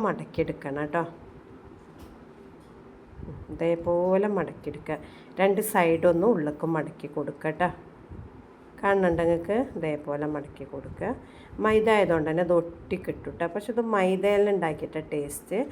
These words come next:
ഗോതമ്പ് പൊടിയിൽ ഉണ്ടാക്കിയിട്ട് അത്ര ടേസ്റ്റ് ആയിട്ട് എനിക്ക് തോന്നണില്ല ട്ടോ. അപ്പോൾ നിങ്ങളെല്ലാവരും ഉണ്ടാക്കിയിട്ട് അഭിപ്രായം അറിയിക്കുക. അപ്പോൾ ദേ നമ്മളിതൊക്കെ ഇവിടെ ഏകദേശം റെഡി ആയിക്കണം. ഇനി ഒരു ഫ്രൈ പാനിൽ ഓയിൽ ഒഴിക്കുക, എന്നിട്ട് ഇതേപോലെ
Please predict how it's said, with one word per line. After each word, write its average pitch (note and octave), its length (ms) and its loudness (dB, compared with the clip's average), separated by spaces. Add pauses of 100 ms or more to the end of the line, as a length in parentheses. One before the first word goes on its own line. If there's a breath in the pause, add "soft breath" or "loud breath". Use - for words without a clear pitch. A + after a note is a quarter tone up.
(420 loud breath)
ഗോതമ്പ് F#3+ 440 4
പൊടിയിൽ G#3 360 4
ഉണ്ടാക്കിയിട്ട് D#3 460 -2
അത്ര - 180 -8 (160)
ടേസ്റ്റ് D#3+ 460 -2
ആയിട്ട് E3+ 240 2
എനിക്ക് C#3 200 -8 (100)
തോന്നണില്ല D3 580 -4 (160)
ട്ടോ. F3 80 -2 (440 loud breath)
അപ്പോൾ - 200 -10
നിങ്ങളെല്ലാവരും D#3+ 600 4
ഉണ്ടാക്കിയിട്ട് F3 540 2 (180)
അഭിപ്രായം D#3+ 560 0 (120)
അറിയിക്കുക. D3+ 500 -8 (2250)
അപ്പോൾ F#3+ 180 2
ദേ G#3+ 120 4
നമ്മളിതൊക്കെ G3+ 420 2
ഇവിടെ F#3 180 4
ഏകദേശം D#3+ 540 2
റെഡി C#3+ 220 -2
ആയിക്കണം. D3+ 340 0
ഇനി F3+ 140 2
ഒരു G3+ 160 0
ഫ്രൈ E3+ 160 4 (120)
പാനിൽ D#3+ 280 0 (140)
ഓയിൽ D3+ 320 0
ഒഴിക്കുക, C#3+ 340 -4 (160)
എന്നിട്ട് E3 180 -2
ഇതേപോലെ D#3+ 580 -2